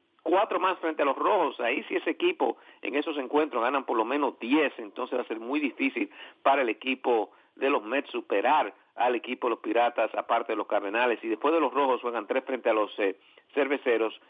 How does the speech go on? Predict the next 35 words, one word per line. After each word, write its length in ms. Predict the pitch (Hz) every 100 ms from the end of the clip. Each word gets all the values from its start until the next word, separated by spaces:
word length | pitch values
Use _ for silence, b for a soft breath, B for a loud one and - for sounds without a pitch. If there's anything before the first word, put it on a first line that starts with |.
| b
eh, 340 | - 104 - 98
después 260 | 98 117 113
le 100 | -
quedan, 420 | 117 113 104 101
eh, 80 | 98
los 160 | 98
últimos 320 | 117 120 104 -
seis 160 | 110
bastante 420 | 98 98 104 101 101
difícil, 560 | 95 117 113 98 87 B B -
eh, 160 | -
juegos, 560 | 90 98 110 98 95 -
o, 440 | - 92 90 95
o 60 | 95
siete, 360 | - 120 113 101
los 160 | 92
últimos 280 | 117 113 98
siete, 320 | 113 104 - 87 B B _
tres 180 | 113 113
frente 220 | 120 110
a 40 | 104
los 80 |
Nacionales, 580 | 98 95 101 101 104 101 -
eh, 120 | 92
cuatro 340 | - 110 -
frente 240 | - 101 101
a 20 |
los 100 | 98
Cachorros 460 | 101 - 104 101 95
y 120 | - 104
uno 180 | 104
más 180 | 101 101 - B B _
frente 260 | 104 110 101
al 80 | 92
equipo 680 | - 107 - 104 95 87